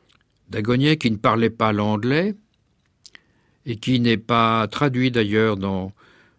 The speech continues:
dans la Koiné de l'époque, dans le Globish,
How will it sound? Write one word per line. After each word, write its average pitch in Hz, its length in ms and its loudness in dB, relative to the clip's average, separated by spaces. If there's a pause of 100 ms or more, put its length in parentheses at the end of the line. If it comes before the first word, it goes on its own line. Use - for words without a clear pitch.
(140)
dans 92 120 -12
la 90 140 -8
Koiné 117 840 0
de 98 120 -6
l'époque, 107 540 -2
dans 98 220 -4
le 95 260 -2
Globish, 95 680 -6